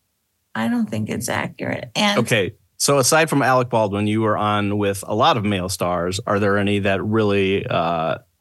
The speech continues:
Speaker 2: that you were starstruck by? I mean, you got to kiss a lot of them too. You got to kiss, uh, Sean Penn while he was married to Madonna, uh, and
Speaker 1: Right.
Speaker 2: others. So who are, who are some of the ones that you were, like, really excited to meet?
Speaker 1: Well,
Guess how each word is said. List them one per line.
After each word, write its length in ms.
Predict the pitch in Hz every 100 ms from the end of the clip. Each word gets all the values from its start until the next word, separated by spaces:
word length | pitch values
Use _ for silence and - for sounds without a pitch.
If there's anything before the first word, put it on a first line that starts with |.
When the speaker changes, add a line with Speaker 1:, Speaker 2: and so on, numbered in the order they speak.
| -
Speaker 2:
that 120 | 110
you 120 | 104 101
were 80 |
starstruck 720 | 98 - 98 95 - 98 87 -
by? 180 | 82
I 60 | 78
mean, 120 | 127
you 80 | 156
got 180 | 190 190
to 40 |
kiss 240 | - 254 180
a 60 |
lot 160 | 135 117
of 80 | 110
them 80 |
too. 260 | 110 175 - - _ _
You 60 | 120
got 140 | 135
to 60 | -
kiss, 300 | - 151 -
uh, 260 | 147 143 139
Sean 340 | - 156 147
Penn 380 | 123 180 117 104
while 180 | 107 120
he 140 | 131
was 100 | 123
married 240 | 123 127 123
to 60 |
Madonna, 540 | 120 120 123 113 87 - _ _ _ -
uh, 280 | 104 98 98
and 160 | 104 104
Speaker 1:
Right. 60 | 110
Speaker 2:
others. 300 | 98 110 -
So 280 | 104 98 180 180 - _
who 240 | 160 160
are, 260 | 160 139 127 135
who 120 | 143
are 80 | 135
some 160 | 135 123
of 80 |
the 40 | 113
ones 220 | 113 113
that 160 | 110 104
you 100 | 107
were, 120 | 104
like, 160 | 95 104
really 460 | 101 107 107 98
excited 400 | 95 - 98 101
to 40 | 101
meet? 240 | - - _ _ _ _ _ _ _ _ _
Speaker 1:
Well, 720 | 285 320 320 302 294 294 -